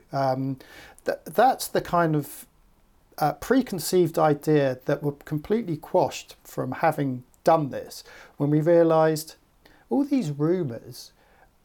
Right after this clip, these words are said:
are, are just not true. That's, that's not how fishermen behave. They're, they, they may appear to be behaving this way, but actually,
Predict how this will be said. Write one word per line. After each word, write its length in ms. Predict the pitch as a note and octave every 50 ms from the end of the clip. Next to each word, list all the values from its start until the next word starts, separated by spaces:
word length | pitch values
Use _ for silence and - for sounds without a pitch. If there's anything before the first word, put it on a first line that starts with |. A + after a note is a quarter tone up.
| _ _ _ _ _ _ _ -
are, 160 | - F3 - - -
are 60 | G#3+
just 220 | - B3+ - -
not 180 | A3 G#3 - -
true. 380 | - - C4+ C4 F#3+ B2 A2+ - - _ _ _ _
That's, 300 | - F3+ F3 - - - _
that's 240 | - F3 E3 - -
not 220 | F#3+ G3 G#3+ -
how 180 | - - F#3+ F3+
fishermen 500 | E3+ - - E3+ D#3 - - E3+ E3 E3
behave. 640 | D#3+ E3 D3+ D3+ F3+ G#3 G3 D3+ A2 G#2 G#2+ - - -
They're, 220 | D3+ D#3 D#3 - - -
they, 400 | - E3+ E3+ E3+ E3+ E3+ E3 D#3+ - - - - _ -
they 160 | G3 F#3 F3+
may 180 | F3+ A3 B3
appear 460 | A#3 - - - - - A#3 C#4 D4+ C#4+
to 120 | - -
be 120 | D3+ - B2
behaving 480 | A#2+ C3 C#3 B2+ B2 A#2 - C3 B2
this 280 | B2 B2 A#2+ - - -
way, 180 | C3+ B2+ B2+ B2+
but 180 | - D#3 D#3+
actually, 440 | F#3+ G#3 G#3 - - - D#3+ D3 C#3